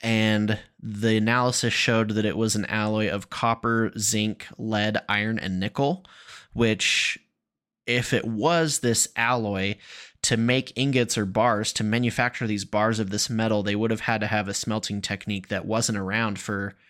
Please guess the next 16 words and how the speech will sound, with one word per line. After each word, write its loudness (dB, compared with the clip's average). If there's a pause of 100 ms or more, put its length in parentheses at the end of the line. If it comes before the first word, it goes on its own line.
(340)
like, 0
at -2
least 2
a 0
thousand 0
years -2
after 0
the -6
time -2
that 0
Atlantis -2
was 0
supposed 0
to -4
be -4
there. -4